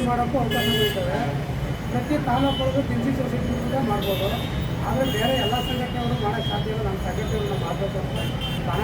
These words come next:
ತೊಟ್ಟು ನಿಂತಿದ್ದೀವಿ. ಅದಕ್ಕೆ ನಿಮ್ಮೆಲ್ಲರ ಸಹಕಾರ ಇದ್ರೆ ಮಾತ್ರ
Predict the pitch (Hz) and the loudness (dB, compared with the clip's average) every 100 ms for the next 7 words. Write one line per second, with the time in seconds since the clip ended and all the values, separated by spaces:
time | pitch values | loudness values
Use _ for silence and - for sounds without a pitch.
0 | - - 214 196 185 - 202 220 120 - | 0 0 0 0 0 0 0 0 -2 -4
1 | - - - 139 233 214 196 - 208 254 | -4 -2 0 2 4 4 2 2 2 2
2 | 262 247 247 240 247 240 233 233 208 226 | 2 0 0 0 0 0 0 0 0 0